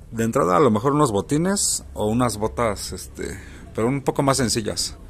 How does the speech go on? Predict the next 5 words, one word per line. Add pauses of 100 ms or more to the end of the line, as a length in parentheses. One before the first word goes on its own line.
(2000)
También
hay
playeritas,
hay
accesorios,